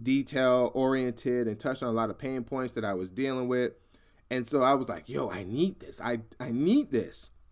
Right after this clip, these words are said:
So I go ahead and I click on the package, right? This is my first time looking to anything, like, coaching-wise. Coaching. Well, I, I, I, I'm a good player and stuff like that. This is what I'm thinking.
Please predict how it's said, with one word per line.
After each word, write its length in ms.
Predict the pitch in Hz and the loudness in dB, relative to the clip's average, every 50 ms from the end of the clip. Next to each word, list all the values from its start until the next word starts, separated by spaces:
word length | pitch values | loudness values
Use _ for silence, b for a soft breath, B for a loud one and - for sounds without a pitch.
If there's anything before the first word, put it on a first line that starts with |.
| - - - - _ _ _ _ _ _ _ - | -20 -20 -20 -20 _ _ _ _ _ _ _ -12
So 120 | - - 135 | -4 2 2
I 80 | 139 | 4
go 140 | 127 131 151 | 6 6 4
ahead 160 | 143 139 147 | 4 4 2
and 100 | 127 117 | 2 0
I 40 | 107 | -2
click 300 | 101 - - 175 165 - | -4 0 0 0 0 2
on 80 | 147 127 | 0 0
the 80 | 110 | 0
package, 380 | 101 - 123 123 113 - 95 - | 0 0 -2 -2 -2 -4 -8 -4
right? 200 | 107 107 120 120 | -2 -2 -2 -2
This 120 | 135 143 | -2 -2
is 20 | - | 0
my 120 | 139 123 | 0 0
first 280 | 113 - 139 139 127 - | 0 0 0 0 0 -2
time 180 | 131 123 120 | -2 -2 0
looking 220 | 120 123 117 120 117 | -2 -2 -2 -2 -4
to 140 | 113 - - | -4 -4 -4
anything, 400 | 120 123 123 117 113 117 110 107 | -4 -4 -4 -2 -2 -2 -2 -2
like, 220 | 107 101 98 95 | -4 -4 -6 -8
coaching-wise. 720 | - - 127 131 127 - - 98 87 87 85 - - - - | -6 -2 0 0 0 -2 -4 -10 -12 -12 -14 -16 -18 -20 -6
Coaching. 420 | - 139 147 151 - - 90 87 B B B B B B - | 2 4 4 4 4 0 -6 -12 B B B B B B -2
Well, 220 | 127 131 123 120 | 2 4 4 4
I, 220 | 110 120 139 139 - | 2 0 -4 -6 -8
I, 200 | - 143 147 - - - - - | -8 -8 -8 -8 -8 -4 2 4
I, 120 | 139 156 - | 4 4 4
I'm 200 | 147 143 156 170 | 2 2 4 4
a 60 | 160 147 | 4 4
good 260 | 135 147 139 113 - | 4 4 4 4 2
player 400 | - 160 180 214 208 170 151 147 | 0 2 4 6 6 6 4 4
and 120 | 139 127 | 2 0
stuff 240 | - - 139 135 - | -2 -2 -2 -2 0
like 240 | 127 120 117 120 - | 2 2 2 2 0
that. 220 | 131 135 135 135 | -2 -4 -2 -4
This 120 | 139 135 120 | -6 -10 -10
is 100 | 107 107 | -4 -2
what 120 | 113 113 | 0 0
I'm 140 | 104 95 90 | 0 -2 -4
thinking. 380 | - 131 123 104 - 92 98 | -6 -6 -6 -6 -6 -8 -10